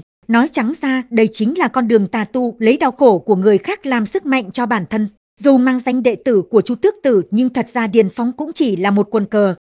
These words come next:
Để đột phá cảnh giới âm hư dương thực, Chu Tước Tử đã sớm bày sẵn kế hoạch để Điền Phong đi nuốt ý cảnh của Hồng Điệp và Liễu Mị, đợi hắn dung hợp gần xong thì sẽ đoạt xá luôn tên đệ tử này. Nhưng Chu Tước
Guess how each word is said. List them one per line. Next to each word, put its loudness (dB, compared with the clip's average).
Để 2
đột 4
phá -6
cảnh -4
giới 2
âm -4
hư -2
dương -4
thực, -2
Chu -2
Tước -2
Tử 2
đã -6
sớm -2
bày -2
sẵn -8
kế 2
hoạch -6
để 0
Điền 2
Phong -6
đi -2
nuốt -2
ý -4
cảnh -6
của -4
Hồng -4
Điệp 0
và 0
Liễu -4
Mị, -6
đợi -2
hắn -6
dung -4
hợp -4
gần 0
xong -6
thì -2
sẽ -8
đoạt -4
xá -8
luôn -4
tên 0
đệ 2
tử -2
này. -4
Nhưng 0
Chu 0
Tước -2